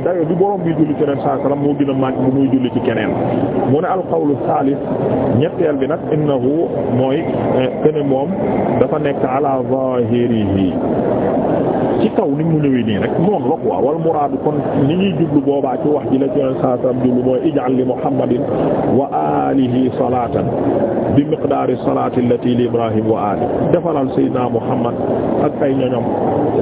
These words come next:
dayoo julli joo xamante ne nii ñeel na Seydina Ibrahim ak ay ñoñom. Mu ne, "Wal mas'ulu," bu boobaa li nga xam ne moom la ñuy ñaan mooy muqabalatul jumla, ñaari jumla yi, ñaari phrase yi dañoo jàmmaarloo, nekk loo xamante ne mooy li mu ñaan fee la ñaan fii.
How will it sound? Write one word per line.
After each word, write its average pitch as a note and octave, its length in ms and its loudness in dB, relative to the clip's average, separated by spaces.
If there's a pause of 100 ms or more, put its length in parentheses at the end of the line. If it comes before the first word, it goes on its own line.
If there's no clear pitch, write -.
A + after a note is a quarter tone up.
dayoo C#3 300 2 (380)
julli F3+ 300 2
joo D3+ 180 2
xamante C3+ 420 0
ne B2 120 0
nii A#2+ 200 0 (460)
ñeel C#3 240 2
na C3 100 2
Seydina C3 400 0
Ibrahim A#2 440 0
ak A#2 120 -2
ay A#2+ 160 0
ñoñom. G#2+ 280 0 (520)
Mu E3+ 140 2
ne, F3 80 -2
"Wal D#3+ 200 0
mas'ulu," C#3 460 2
bu C#3+ 120 0
boobaa C#3 400 0
li C3 140 2
nga F3+ 120 0
xam D#3 180 -2
ne D3 80 2
moom D#3 220 0
la D#3+ 80 2
ñuy D3 140 0
ñaan C#3 200 0
mooy C3 180 2
muqabalatul B2+ 760 0
jumla, A#2 260 2
ñaari D3 400 0
jumla C#3 240 2
yi, B2 140 0
ñaari C3+ 360 0
phrase A#2+ 240 0
yi A#2+ 60 0
dañoo B2 300 0 (280)
jàmmaarloo, A#2 580 2 (400)
nekk C#3 220 0
loo C3 240 0
xamante B2 380 0
ne B2+ 80 0
mooy B2+ 260 2
li C3+ 100 2
mu D#3+ 120 0
ñaan C#3+ 280 0
fee A#2+ 120 2
la A#2+ 120 2
ñaan A#2 220 0
fii. - 180 -2